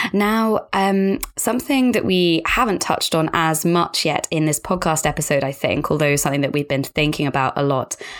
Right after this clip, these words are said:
this year, uh, is just how G Ps are looking to get deals done when they're faced with a much higher cost of capital environment. Eero, I know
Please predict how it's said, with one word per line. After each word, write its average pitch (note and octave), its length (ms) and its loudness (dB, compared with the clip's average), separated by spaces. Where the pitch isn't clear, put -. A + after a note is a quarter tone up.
this C#3+ 400 0
year, C#3+ 800 0
uh, C3+ 440 0
is D#3+ 420 0
just F#3 240 -2
how D#3+ 560 0
G D3+ 220 -2
Ps D3 480 -2
are C#3+ 120 0
looking D3 360 -2
to C#3 120 -4
get - 320 -2
deals D3+ 340 2
done D3 380 2
when C#3 140 0
they're C3+ 100 0
faced - 480 -4
with C3 420 0
a C#3+ 60 -2
much C#3 400 0
higher C#3 560 0
cost - 300 -2
of C#3 80 -2
capital C3 720 -2
environment. C#3+ 720 0
Eero, F#3+ 400 2
I F3 160 2
know E3+ 440 2